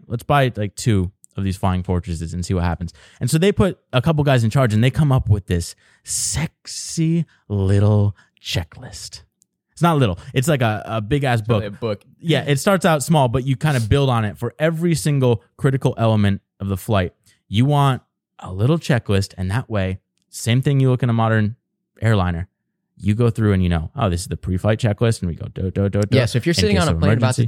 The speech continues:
Speaker 2: take off and you see the little flaps on the wings doing this, do, do, do, do, they're just going through checklists. And I've watched a lot of pilots too. They're like, In flight, we're just doing checklists the whole
Speaker 1: And that's the
Speaker 2: time.
Speaker 1: thing.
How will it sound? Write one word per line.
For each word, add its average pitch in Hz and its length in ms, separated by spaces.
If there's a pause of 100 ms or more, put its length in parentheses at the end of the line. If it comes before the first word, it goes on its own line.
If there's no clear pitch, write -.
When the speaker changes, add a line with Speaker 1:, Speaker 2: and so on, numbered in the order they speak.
Speaker 2:
take 120 120
off 127 220
and 107 100
you 120 120
see 123 240
the 117 80
little 110 160
flaps - 500
on 113 140
the 104 80
wings 107 260
doing 98 240
this, 127 280 (100)
do, 339 100 (180)
do, 330 120 (180)
do, 339 100
do, 427 300
they're 147 120
just 185 220
going 180 180
through 165 120
checklists. 151 400
And 147 80
I've 175 80
watched 214 380
a - 40
lot 139 140
of 127 100
pilots 139 360
too. 139 260 (500)
They're 131 120
like, 139 180
In 160 140
flight, 143 400 (160)
we're 110 100
just 135 160
doing 135 180
checklists - 560 (400)
the 107 100
whole 117 180
Speaker 1:
And 165 120
that's 185 120
the 175 100
Speaker 2:
time. 170 80
Speaker 1:
thing. 151 200